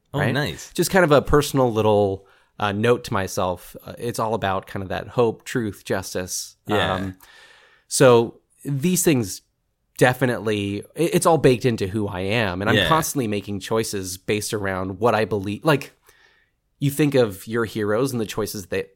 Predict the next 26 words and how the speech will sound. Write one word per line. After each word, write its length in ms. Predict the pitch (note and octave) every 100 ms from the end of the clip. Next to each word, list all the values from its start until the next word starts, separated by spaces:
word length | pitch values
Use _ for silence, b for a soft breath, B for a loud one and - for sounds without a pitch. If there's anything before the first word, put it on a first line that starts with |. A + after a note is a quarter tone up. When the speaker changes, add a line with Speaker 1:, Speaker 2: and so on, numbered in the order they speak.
| -
Speaker 2:
they 120 | G#2
would 220 | G2+ G2+
make 540 | G2+ F#2+ G#2 - _ -
in, 280 | G#2+ G2+ - -
in 100 | G2+
the 60 |
circumstances 640 | - A2 G#2 G#2 F#2+ -
that 120 | F#2+ -
they're 140 | F#2
given. 560 | F2+ F#2+ F#2+ D3 F#3 D#3
And 160 | - G#2
I'm 100 | A#2+
constantly 640 | - D3 F3+ C3 G#2 F#2+ - -
visiting 320 | G#2+ G2 F#2+
this 160 | F#2 F2+
thing 280 | F#2+ F2+ F2+
of, 160 | F2
like, 300 | D#2+ D#2 - _ b b b b b b _ _ _ _ -
you 80 | G2+
know, 100 | F#2
it's 140 | F#2
sort 140 | A2+ G2+
of 80 |
that, 220 | F#2+ F#2 G2+
what 200 | G#2+ A2+
would 240 | G#2+ G2